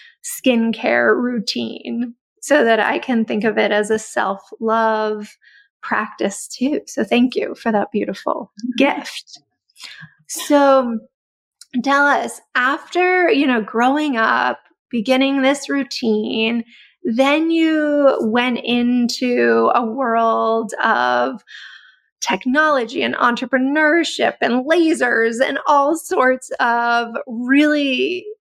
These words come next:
Speaker 1: cutting edge treatments that you have been a part of the development of, some of which we know, like some of these amazing lasers on the market or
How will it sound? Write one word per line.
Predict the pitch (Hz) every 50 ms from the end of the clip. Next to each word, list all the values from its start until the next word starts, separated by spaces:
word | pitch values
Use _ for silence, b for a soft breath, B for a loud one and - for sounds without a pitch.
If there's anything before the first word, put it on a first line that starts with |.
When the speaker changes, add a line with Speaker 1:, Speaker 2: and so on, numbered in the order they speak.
| _ - -
Speaker 1:
cutting | - 277 349 415 359 262 - - -
edge | - 220 254 302 330 294 233 220 - 220 214 202 196 - - - - -
treatments | - - - 269 254 330 453 - - - 117 120 - - - - - - - -
that | - 240 - 226
you | 214 233 269 320 320 294 269 254
have | 277 285 247 202
been | - 254 240 240
a | 226 - - - - - -
part | - - 339 415 381
of | - - - - - - - 247 247 226
the | 226 214
development | 202 214 196 190 190 190 240 320 403 - - 220 214 202 226 - -
of, | - 202 - - - - 247 220
some | - - - 247 254 262 269
of | 262 247 247 214
which | 220 240 233 220 - -
we | 233 233 247
know, | 233 254 277 269 269 262 262 262 254 254 254 254 B B B B B B B B -
like | - 214 - - 262 254 240 - -
some | 226 - - 277 240 240
of | 233 220
these | - - - 202
amazing | 262 226 226 233 214 208 214 220 214
lasers | 220 254 285 285 269 240 262 254 247 247 220 240
on | 240 226
the | 226
market | 226 226 226 226 226 220 - - 240 214
or | 220 208 208